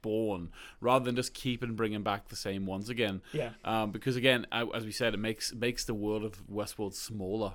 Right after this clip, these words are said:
Speaker 1: you know?
Speaker 2: Yeah, yeah,
Speaker 1: Um,
Speaker 2: absolutely does.
Speaker 1: I, and,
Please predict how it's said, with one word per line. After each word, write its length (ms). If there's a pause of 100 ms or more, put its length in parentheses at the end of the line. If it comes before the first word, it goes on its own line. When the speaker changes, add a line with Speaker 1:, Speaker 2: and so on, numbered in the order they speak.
Speaker 1:
you 120
know? 220 (160)
Speaker 2:
Yeah, 80
yeah, 140
Speaker 1:
Um, 160
Speaker 2:
absolutely 240
does. 320 (640)
Speaker 1:
I, 100
and, 200